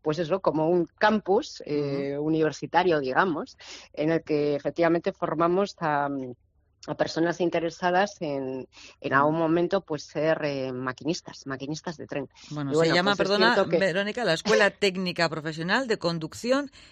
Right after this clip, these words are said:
Speaker 2: y Operaciones de Renfe en Bilbao.
Speaker 1: Todo eso, sí, se
Speaker 2: Eso
Speaker 1: llama
Speaker 2: es.
Speaker 1: todo eso.
Speaker 2: Mm.
Speaker 1: <laughs> Y en principio, bueno, pues ayer se, bueno, pues estaba hablando hace un ratito con el de formación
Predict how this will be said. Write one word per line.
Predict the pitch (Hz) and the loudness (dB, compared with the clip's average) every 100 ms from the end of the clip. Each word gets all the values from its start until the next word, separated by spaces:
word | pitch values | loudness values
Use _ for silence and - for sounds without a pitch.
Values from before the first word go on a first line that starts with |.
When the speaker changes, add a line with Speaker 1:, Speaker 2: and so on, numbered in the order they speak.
| _ | _
Speaker 2:
y | - 196 | -2 0
Operaciones | 175 175 165 165 233 254 262 | 2 2 -2 -2 0 0 0
de | 160 151 | 0 0
Renfe | 180 233 247 | 0 -2 -6
en | 170 | -4
Bilbao. | 131 120 92 _ _ _ _ _ _ _ - | -4 -4 -6 _ _ _ _ _ _ _ 2
Speaker 1:
Todo | 220 214 | 4 4
eso, | 160 139 - - | 2 -2 -8 -10
sí, | - 151 | -4 -2
se | 170 | 0
Speaker 2:
Eso | 151 | 2
Speaker 1:
llama | 170 180 | 4 4
Speaker 2:
es. | 165 | 2
Speaker 1:
todo | 147 135 | 0 0
eso. | - - | -2 -10
Speaker 2:
Mm. | - 302 302 131 254 - - - | -4 -2 -2 0 0 -2 -6 -6
Speaker 1:
<laughs> | - - - - | -6 -6 -8 0
Y | 180 | 2
en | 175 | 2
principio, | 170 190 185 214 214 214 196 | 0 -2 -2 2 4 4 4
bueno, | 180 156 | 2 0
pues | 165 - | -2 -6
ayer | 151 170 170 | -2 -2 -2
se, | - 160 | -4 -2
bueno, | 165 147 - | 0 -2 -4
pues | 139 139 156 | -8 -8 -10
estaba | - 175 165 | 0 4 4
hablando | 170 175 175 170 170 170 165 160 | 4 2 0 0 0 0 2 2
hace | 165 175 | 0 -2
un | 156 | -2
ratito | 160 202 185 147 | -2 -2 -4 -2
con | 143 135 | -4 -4
el | 135 135 135 139 135 135 135 131 | -4 -6 -6 -8 -8 -8 -10 -8
de | - 143 139 | -8 -6 -6
formación | - 147 147 180 170 | -6 -6 -4 -2 -2